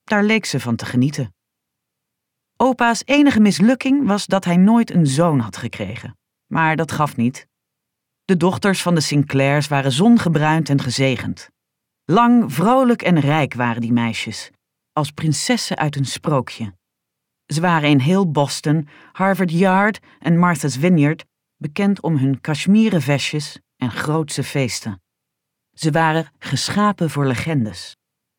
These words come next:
Geschapen voor prinsen en prestigieuze universiteiten, ivoren standbeelden en majestueuze huizen. Opa en Tipper hielden zoveel van de meisjes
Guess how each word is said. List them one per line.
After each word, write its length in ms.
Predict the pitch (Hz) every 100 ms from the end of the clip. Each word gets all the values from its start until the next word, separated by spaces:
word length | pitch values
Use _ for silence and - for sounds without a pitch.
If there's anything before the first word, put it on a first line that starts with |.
| _
Geschapen 680 | - - 147 - 247 254 208
voor 160 | 151 147
prinsen 680 | 202 226 240 - 208 196
en 240 | - 127 -
prestigieuze 760 | - 214 - 160 170 170 147 151
universiteiten, 880 | 151 131 123 139 156 151 135 110 - _ _
ivoren 520 | - 165 143 233 190 151
standbeelden 760 | - 220 220 175 175 170 165
en 200 | 147 143
majestueuze 760 | 156 185 165 - 151 147 143 131
huizen. 500 | 120 117 110 104 - _ _ _ _ _ _ _ _ _ _
Opa 420 | 190 196 190 170
en 200 | 151 143
Tipper 400 | 208 202 147 185 - _ _ _
hielden 280 | 170 175 160
zoveel 520 | 180 277 196 160 139
van 140 | 127
de 80 | 123
meisjes 600 | 127 123 113 - 220 -